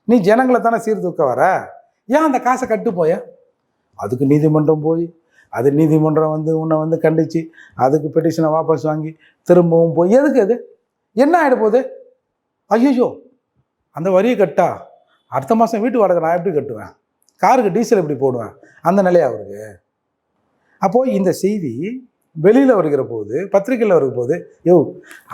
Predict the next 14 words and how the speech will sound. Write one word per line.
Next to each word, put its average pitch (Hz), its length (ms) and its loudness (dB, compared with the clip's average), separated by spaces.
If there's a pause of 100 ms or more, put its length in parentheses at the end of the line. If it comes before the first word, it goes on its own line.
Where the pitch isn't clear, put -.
அவங்கிட்ட 208 280 0
இல்லாத 240 400 0
பணமாயா? 104 500 -4 (540)
ஏன் 285 280 2
அதை - 0 -
கட்டிட்டு 220 380 -2
போனாதான் 202 260 -4
என்னய்யா?" 160 520 -4 (380)
அப்படின்னு 247 360 0
ஒரு 220 160 0
குரல் 240 220 0
வரும்ல. 165 440 -4 (300)
அந்த 208 240 0
குரல் 240 580 0